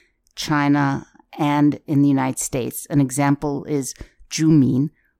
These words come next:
who was the deputy director of the I M F, not the person in charge of China, but actually the number two at the I M F. And he actually went through the same program I did at, at the Woodrow Wilson School at Princeton. He's a graduate of Fudan University.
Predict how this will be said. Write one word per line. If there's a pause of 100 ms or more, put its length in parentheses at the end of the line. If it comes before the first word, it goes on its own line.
(140)
who
was
the
deputy
director
of
the
I
M
F,
not
the
person
in
charge
of
China,
but
actually (460)
the
number
two
at
the
I
M
F.
And
he
actually (440)
went
through
the
same
program
I
did
at, (260)
at
the
Woodrow
Wilson
School (420)
at
Princeton.
He's
a
graduate
of
Fudan
University.